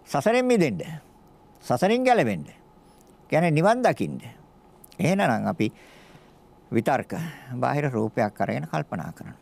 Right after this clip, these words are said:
ඒතර කල්පනා කරන්න ඕනේ. ඒ කල්පනා කිරීම තුළ අපේ සිත ක්‍රියාත්මක වෙන්නේ කොහොමද කියලා. එතන නැත්තම් ඒ රූපය පිළිබඳව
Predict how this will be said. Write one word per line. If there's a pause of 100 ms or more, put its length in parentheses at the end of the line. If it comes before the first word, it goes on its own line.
(160)
ඒතර
කල්පනා
කරන්න
ඕනේ. (380)
ඒ
කල්පනා
කිරීම
තුළ
අපේ
සිත
ක්‍රියාත්මක
වෙන්නේ
කොහොමද
කියලා. (1800)
එතන
නැත්තම්
ඒ
රූපය
පිළිබඳව